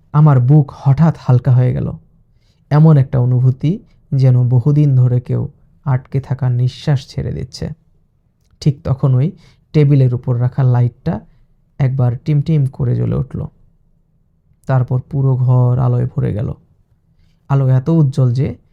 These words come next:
চোখ ঢেকে ফেলতে হলো। আর সেই আলো নিভে গেলে ঘর একদম ফাঁকা। যে ছায়াগুলো আমি দেখতাম, যে কান্না শুনতাম, সেগুলোর কোনোটাই নেই। মনে হলো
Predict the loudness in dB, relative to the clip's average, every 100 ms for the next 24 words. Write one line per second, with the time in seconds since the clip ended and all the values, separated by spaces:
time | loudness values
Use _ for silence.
0 | _ _ -4 -2 0 0 0 -2 -2 -2
1 | -4 -4 -12 _ _ _ _ _ -4 -4
2 | -4 -2 0 0 0 0 0 0 -2 -6
3 | -8 _ _ -20 -8 -4 -2 -2 -2 -2
4 | -2 -6 -10 -10 -12 _ _ _ _ -2
5 | -2 0 -2 0 0 -2 -2 -2 -4 -4
6 | -6 -6 _ _ _ -4 -2 0 0 0
7 | -2 -2 -2 -2 -4 -4 -8 _ _ _
8 | -4 -2 0 0 -2 -4 -4 -2 -2 -2
9 | -4 -8 -12 _ _ _ _ _ _ _
10 | _ -2 0 2 4 2